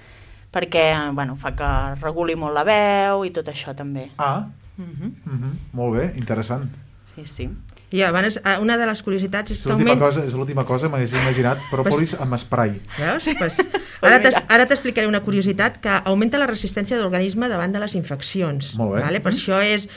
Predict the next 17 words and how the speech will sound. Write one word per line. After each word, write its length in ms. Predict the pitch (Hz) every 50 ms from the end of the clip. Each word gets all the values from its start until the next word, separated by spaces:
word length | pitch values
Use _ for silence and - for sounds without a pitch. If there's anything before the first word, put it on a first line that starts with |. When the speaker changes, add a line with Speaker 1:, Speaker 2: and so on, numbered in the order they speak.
| - - - - - - - - - -
Speaker 3:
és, 480 | - 202 208 220 226 226 240 226 190
actues 400 | 233 208 180 208 240 254 254 - 196
directament 440 | 220 240 226 214 220 220 226 233 233
sobre 240 | - 254 233 214
les 180 | 196 190 185 190
defenses 840 | 190 185 185 - 196 185 190 185 185 - 165 151 156 156 156 - -
del 140 | 165 165 165
Speaker 2:
Sí. 40 | 160
Speaker 3:
cos. 360 | - 151 151 151 151 - - -
I 60 | 196
llavors 440 | 208 196 190 202 233 277 285 - - -
els 160 | 196 180 196
egipcis 560 | 202 185 285 302 294 - - 269 285 311 -
l'utilitzaven 540 | 277 247 208 233 214 208 - 233 226 254 247
per 100 | 262 254
la 80 | 240
momificació, 1200 | 226 214 202 202 190 196 - 196 208 214 208 202 - 190 190 190 190 185 - - 269 262 202 151